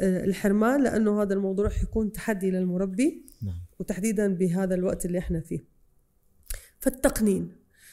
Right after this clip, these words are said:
Speaker 1: أول شيء، طفل من عمر سنة إلى عمر خمس سنوات ما ياخذ أجهزة أبدًا.
Speaker 2: من؟
Speaker 1: سنة إلى خمس سنوات ما في أجهزة.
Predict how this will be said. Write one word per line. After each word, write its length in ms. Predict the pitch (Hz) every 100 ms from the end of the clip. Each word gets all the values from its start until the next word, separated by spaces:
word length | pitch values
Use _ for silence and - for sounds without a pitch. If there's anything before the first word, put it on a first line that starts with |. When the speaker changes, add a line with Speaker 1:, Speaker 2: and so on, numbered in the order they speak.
| _ _ 277
Speaker 1:
أول 260 | 320 311
شيء، 340 | - 208 180 - -
طفل 360 | 269 - 170 147 - _ _ _ -
من 160 | 220 226
عمر 440 | 254 180 170 - _ _ _ _ _ _ - -
سنة 400 | - 240 208 175 - - _ _ _ -
إلى 460 | 214 208 180 165 - _ _ -
عمر 600 | 139 180 233 202 170 - - _ -
خمس 380 | - 269 262
سنوات 560 | 240 220 220 254 320 330 - - _ -
ما 160 | 220 226
ياخذ 260 | - 202
أجهزة 360 | 165 170 - -
أبدًا. 260 | 160 - - _ _ -
Speaker 2:
من؟ 240 | 110 131 170 - _ _ _ -
Speaker 1:
سنة 260 | - 285 294 262
إلى 100 | 214
خمس 300 | 226 208 -
سنوات 340 | 196 220 226
ما 60 | 220
في 160 | 202
أجهزة. 340 | 165 180 160